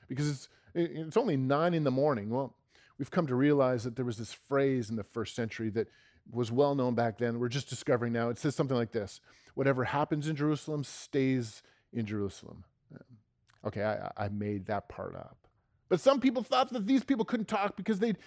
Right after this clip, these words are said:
they'd just been partying too long. It's, it was a part of the celebration. They just couldn't talk. Then others thought, "They're not drunk. They're not, they're not babbling. They're, they're speaking my language.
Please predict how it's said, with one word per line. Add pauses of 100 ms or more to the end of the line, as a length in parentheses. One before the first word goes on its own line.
(200)
they'd
just
been
partying
too
long.
It's, (180)
it
was
a
part
of
the
celebration.
They
just
couldn't
talk. (960)
Then
others
thought,
"They're
not
drunk. (100)
They're
not, (300)
they're
not
babbling.
They're, (240)
they're
speaking
my
language.